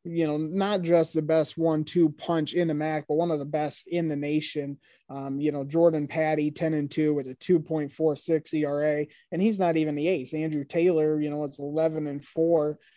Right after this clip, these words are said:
one point eight one E R A, and, and, uh, he was the reigning mac pitcher of the year. So I think Central Michigan at number one makes sense. Ball State, um, you know, in a lot of mid-major conferences, Ball State would be, uh, you know, the preseason pick,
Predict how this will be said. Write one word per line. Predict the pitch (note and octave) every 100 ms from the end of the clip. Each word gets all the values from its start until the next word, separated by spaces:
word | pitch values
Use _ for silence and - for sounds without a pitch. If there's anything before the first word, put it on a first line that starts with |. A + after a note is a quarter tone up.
| _
one | - D#3+ D#3
point | - D#3+ C#3+
eight | D#3 D3
one | D3+ E3 D#3
E | C#3+ D#3
R | D3 C#3+
A, | C#3+ D3 D3
and, | C#3+
and, | C#3 C#3+ C#3+
uh, | C#3+
he | D#3
was | D#3+ D3 D3
the | D3 C#3+
reigning | C#3 D#3 D#3+ D#3
mac | D3 D3+ D3+ -
pitcher | - D3+ - D3+
of |
the | C3+
year. | D3 D#3 C#3+
So | -
I | F3
think | G#3
Central | F3 F#3 E3 E3
Michigan | E3 D#3+ - D#3+
at | D3+
number | D#3 D3+ D3
one | D3 D3+ D3+
makes | D3+ D3 -
sense. | D#3 D3+ D3
Ball | _ D#3 D#3
State, | - - D#3 D#3 D3+ - - - -
um, | C#3+ C#3 C#3
you | D#3+ D3+
know, | C#3+
in | D3+ F#3
a | E3+
lot | D#3+ F#3+ C4
of | F#3
mid-major | F#3 F3+ F#3 F3+ D#3
conferences, | F3 G#3 G3 - D3+
Ball | D3 D3
State | D#3+ - E3+ F#3
would | D#3 D3
be, | D3+ D3 C#3+ C3
uh, | C#3+ C#3
you | D3 D#3
know, | D3
the | C#3+
preseason | C3+ E3+ D#3 - D3+ C#3 C#3 B2+
pick, | - C3 -